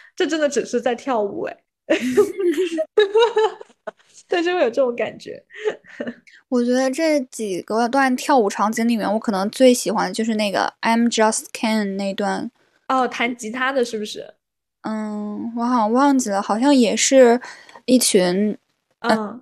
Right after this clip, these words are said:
Speaker 2: Ken 来跳舞，然后唱这个歌。
Speaker 1: 哦，哦，对，我想起来，是在沙滩边，他们每个人，呃，拿着大那个，拿着什么武器，什么那种锡棒 <laughs>什么之类的东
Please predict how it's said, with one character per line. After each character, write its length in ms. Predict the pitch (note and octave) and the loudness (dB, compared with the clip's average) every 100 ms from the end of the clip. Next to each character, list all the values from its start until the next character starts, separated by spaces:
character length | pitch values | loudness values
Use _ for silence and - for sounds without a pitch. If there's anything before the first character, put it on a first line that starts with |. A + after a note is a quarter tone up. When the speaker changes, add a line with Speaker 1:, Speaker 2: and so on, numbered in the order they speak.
| _ | _
Speaker 2:
Ken 500 | - B3 A3+ G3 E3 | 4 6 6 4 0
来 200 | E2+ A2+ | 0 0
跳 260 | - A3 F#3+ | 2 4 6
舞， 260 | F#2+ - - | 4 0 -2
然 120 | G#3 | 0
后 220 | G3+ F#3 | 2 0
唱 280 | - A#3+ G#3 | 2 2 6
这 80 | G3+ | 6
个 100 | F3 | 4
歌。 340 | F#3 D#3 G2+ - _ _ _ _ | 4 0 0 -6 _ _ _ _
Speaker 1:
哦， 120 | A3+ - | -6 0
哦， 200 | D#4 D#4 | 0 0
对， 240 | F4 D#4 - _ | -2 -2 -8 _
我 60 | B3+ | -6
想 180 | C4 C#4 | -4 -2
起 60 | |
来， 80 | A#3+ | -4
是 100 | A#3+ | -2
在 200 | E4 E4 | -2 -2
沙 280 | D#4 D4 D4 | -4 -4 -2
滩 280 | D4 C#4+ C#4+ | -4 -8 -6
边， 400 | C#4 C#4 A3 A#3+ | -6 -6 -8 -10
他 120 | - | -6
们 260 | A#3+ A#3+ A#3+ | -4 -4 -6
每 120 | G#3 | -10
个 140 | G#3+ A3+ | -6 -4
人， 280 | G#3 - - - - - - | -4 -6 -10 -20 -20 -20 -6
呃， 280 | - G#3 - - | -2 0 -2 -6
拿 160 | A3 G#3 A#3+ | -6 -2 -4
着 60 | - | -2
大 240 | B3+ A#3 G#3+ | -2 0 -2
那 180 | A3 | -6
个， 420 | G#3 G3+ - - - - - _ _ _ | -4 -4 -4 -6 -12 -20 -20 _ _ _
拿 200 | A#3+ A3+ | -4 -2
着 100 | B3 | -2
什 120 | B3 | -2
么 100 | G#3+ | -2
武 220 | A#3 G#3+ | 0 -2
器， 300 | G#3 - B3+ | -4 -4 -4
什 120 | A#3 G#3 | -2 -4
么 180 | G#3 G#3+ | -4 0
那 160 | A#3+ | 0
种 300 | A#3 A3+ A3+ | 0 -4 -4
锡 440 | A3+ - - A3+ A#3+ | -6 -8 -10 -8 -10
棒 360 | A#3+ B3+ A3+ | -6 -4 -2
<laughs> 20 | C#4 | -2
什 140 | C#4 | 0
么 160 | C4 C4 | -2 -4
之 140 | D4 | -2
类 260 | C#4+ C#4+ C#4 | -2 0 0
的 100 | B3+ | -2
东 220 | - - | -4 -8